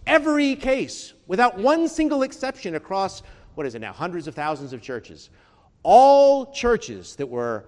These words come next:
strong in their, his eight areas of evaluation, all of them were growing churches. I mean, it doesn't matter if the last factory in to-, in town has closed down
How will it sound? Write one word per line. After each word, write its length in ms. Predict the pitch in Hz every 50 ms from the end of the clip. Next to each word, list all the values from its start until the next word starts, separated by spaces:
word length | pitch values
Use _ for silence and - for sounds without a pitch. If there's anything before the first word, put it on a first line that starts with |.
| _ _ _ _
strong 640 | - - - 139 139 147 147 147 143 143 143 139
in 160 | 123 113 110 107
their, 180 | 110 110 104
his 220 | 101 113 113 104 117
eight 260 | 117 120 120 120 _
areas 560 | 120 123 123 120 120 117 117 117 117 110 101
of 120 | 113 101 110
evaluation, 720 | 98 113 113 120 123 117 107 110 110 107 - 113 107 - _ _ _ _ -
all 280 | 254 311 330 330 285 190
of 120 | 143 117
them 180 | 135 143 147 147
were 120 | 160 156
growing 280 | 123 170 175 180 175 151
churches. 480 | - 160 139 117 - 95 - - - _ _ -
I 20 |
mean, 60 | 175 165
it 20 |
doesn't 160 | 180 220 208
matter 240 | 214 214 208 196 202
if 140 | 196 185 -
the 80 | 147
last 380 | 147 156 180 190 202 208 202 -
factory 500 | - 180 175 175 - - 185 175 170 151
in 120 | 147 139 131
to-, 240 | - 143 151 151 -
in 140 | 151 139 127
town 420 | - - 160 165 139 110 98 98 98 _ _ _ _ _
has 180 | - 123 113 -
closed 400 | _ - 156 170 170 147 123 123
down 240 | 131 123 107 82